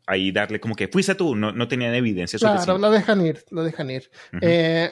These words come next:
Speaker 2: al, al mismo tiempo está el tema de su novio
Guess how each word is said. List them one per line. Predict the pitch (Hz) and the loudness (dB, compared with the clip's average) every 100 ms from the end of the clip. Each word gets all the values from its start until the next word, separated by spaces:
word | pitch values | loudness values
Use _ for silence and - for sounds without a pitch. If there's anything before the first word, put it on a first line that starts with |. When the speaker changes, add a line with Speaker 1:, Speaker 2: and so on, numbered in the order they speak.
| - | 0
Speaker 2:
al, | 180 185 180 185 | 2 4 2 2
al | 190 | 4
mismo | 202 208 | 4 4
tiempo | 208 196 | 2 -2
está | 202 202 | -2 0
el | 190 | -2
tema | - 185 185 | 0 2 2
de | 190 175 | 2 0
su | - 180 170 170 | 0 2 4 4
novio | 170 180 196 202 | 4 2 2 2